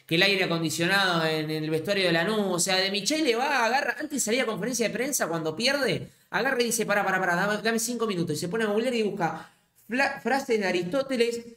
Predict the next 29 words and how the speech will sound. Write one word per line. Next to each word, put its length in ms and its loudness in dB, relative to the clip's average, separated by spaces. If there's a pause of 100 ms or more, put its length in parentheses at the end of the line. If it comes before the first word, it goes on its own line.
(120)
para 220 4
quedar 300 2
como 160 -2
un 100 0
ganador. 500 2
Porque 180 -4
si 160 0
no, 80 0
no 100 0
se 140 -2
entiende 400 4
cómo 180 0
De 80 0
Micheli 300 -2
siempre 380 0
salta 300 2
con 120 -2
alguna 260 0
falopeada 960 0
que 100 -4
nunca 460 0
a 20 2
nadie 380 0
se 160 -2
le 60 2
ocurriría 480 0
decir. 600 -2 (300)
Como, 240 0
lo, 100 4